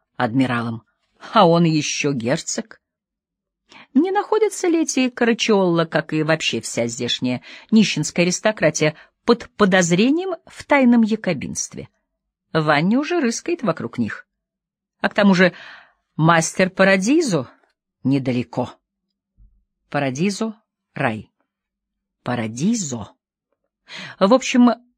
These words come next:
миленькое имечко для палача. Но даже если они и сохранят свои головы, что могут они поделать без флота? Суда строятся из дерева, легко горят.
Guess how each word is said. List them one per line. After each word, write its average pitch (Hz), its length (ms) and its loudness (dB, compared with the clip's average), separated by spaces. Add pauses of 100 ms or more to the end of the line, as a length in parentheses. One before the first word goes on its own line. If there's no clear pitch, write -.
(540)
миленькое 269 540 4 (100)
имечко 156 320 -2
для 143 180 -4
палача. 147 540 -6 (960)
Но 156 140 0
даже 147 220 0
если 151 400 0
они 151 280 0
и - 140 -8
сохранят 151 600 0
свои 143 380 -2
головы, 156 640 0 (640)
что - 360 0
могут 175 340 2
они 208 220 4
поделать 170 600 0
без 214 340 -4
флота? - 520 -8 (960)
Суда 311 320 0
строятся 131 480 -4
из 113 160 -4
дерева, 165 320 -2
легко 110 320 -8
горят. 110 480 -8